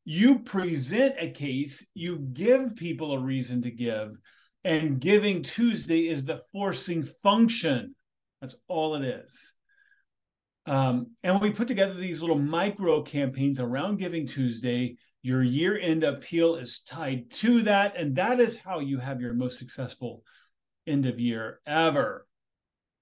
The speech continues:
All right, and you're gonna have your best year ever in terms of retaining donors. That is the formula. You can do it on your own. I've given it to you, but of course you can work with us and we will do it with you.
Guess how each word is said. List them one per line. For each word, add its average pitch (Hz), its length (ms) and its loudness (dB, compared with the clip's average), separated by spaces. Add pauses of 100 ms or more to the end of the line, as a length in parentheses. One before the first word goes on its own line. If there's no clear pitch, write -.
(360)
All 143 100 4
right, 156 140 4
and 147 120 0
you're 147 160 2
gonna 147 140 0
have 135 180 -2
your 131 100 -2
best 143 380 -4
year 151 240 -4 (100)
ever 175 380 2
in 139 140 -4
terms 139 280 -4
of 123 60 -6
retaining 147 520 -2
donors. 123 420 0
That 202 340 0
is 196 260 2
the 165 100 -2
formula. 139 640 2 (400)
You 214 200 4
can 208 180 2
do 247 200 4
it 262 60 6
on 233 160 2
your 190 160 0
own. 202 220 2
I've 151 340 -4
given 196 320 0
it 196 120 -6
to 190 140 -8
you, 190 160 -6
but 160 120 -2
of 139 120 -4
course 160 280 -2
you 165 100 -6
can 147 140 0
work 139 220 -2
with 135 160 -6
us 180 300 0
and 147 140 0
we 156 140 2
will 139 160 -2
do 139 240 2
it 117 100 -2
with 226 400 6
you. 247 640 4